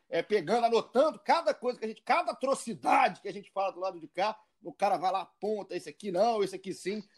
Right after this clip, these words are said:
e tá na hora da gente votar. O Bruno já colocou, né, Bruninho? Gotardo e Leônidas, é isso?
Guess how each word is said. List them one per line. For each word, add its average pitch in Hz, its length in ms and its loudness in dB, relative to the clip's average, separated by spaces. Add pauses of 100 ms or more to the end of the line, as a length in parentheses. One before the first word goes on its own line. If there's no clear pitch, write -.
e 170 60 -12
tá 196 120 0
na 202 120 2
hora 202 100 2
da 202 80 -6
gente 208 220 -6
votar. 233 420 0 (140)
O 359 200 6
Bruno 269 460 0 (260)
já 220 200 2
colocou, 269 420 0
né, 214 100 4
Bruninho? 165 300 -6
Gotardo 240 720 0
e 233 80 -8
Leônidas, 175 520 0
é 190 60 0
isso? 269 300 -8